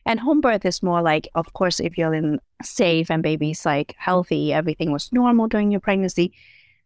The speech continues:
then home is actually, like, a more relaxing, and you don't actually have to go anywhere. Because imagine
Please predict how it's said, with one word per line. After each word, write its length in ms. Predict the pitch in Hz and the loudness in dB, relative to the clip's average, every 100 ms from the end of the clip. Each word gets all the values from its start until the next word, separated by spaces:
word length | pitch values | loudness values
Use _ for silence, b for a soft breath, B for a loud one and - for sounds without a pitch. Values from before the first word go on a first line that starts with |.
| _ | _
then 220 | 196 190 180 | 0 0 0
home 420 | - 233 254 202 | -2 2 4 4
is 220 | 180 - - | 0 -6 -4
actually, 460 | 180 175 - 185 170 | -2 -2 0 2 2
like, 200 | 160 165 | 0 -4
a 60 | 160 | -4
more 680 | 170 165 160 160 156 156 - - | -4 -2 0 0 0 -2 -6 -2
relaxing, 920 | 185 180 151 143 - - 160 156 151 | 0 2 0 0 -4 -4 -2 -2 -2
and 160 | 170 175 | -2 0
you 80 | |
don't 140 | 180 175 | 0 0
actually 240 | 160 - | -2 -2
have 120 | 165 160 | -2 -2
to 80 | |
go 180 | 196 208 | 0 2
anywhere. 380 | 202 160 - - - | 2 -2 -6 -12 -8
Because 380 | 185 190 180 - | -4 -2 -2 -2
imagine 680 | 190 190 175 170 180 175 | 0 0 0 0 2 0